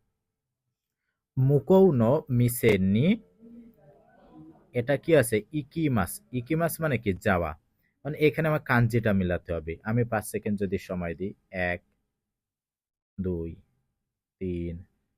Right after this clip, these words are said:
চার, পাঁচ। তাহলে আমরা ইকিমাসের কাঞ্জিটা কোনটা পড়ছি? দেখেন সবগুলো কিন্তু ইকিমাসের সাথে সম্পর্কযুক্ত, একই রকম দেখতে।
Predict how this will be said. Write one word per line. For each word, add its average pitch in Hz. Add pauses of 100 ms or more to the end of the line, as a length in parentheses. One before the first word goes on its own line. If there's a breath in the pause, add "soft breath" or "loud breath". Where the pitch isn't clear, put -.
(480)
চার, 82 (1000)
পাঁচ। 76 (680 soft breath)
তাহলে 135
আমরা 139
ইকিমাসের 156
কাঞ্জিটা 160
কোনটা 143
পড়ছি? 90 (640)
দেখেন 139
সবগুলো 151
কিন্তু 151
ইকিমাসের 127
সাথে 110
সম্পর্কযুক্ত, 95
একই 101
রকম 95
দেখতে। 82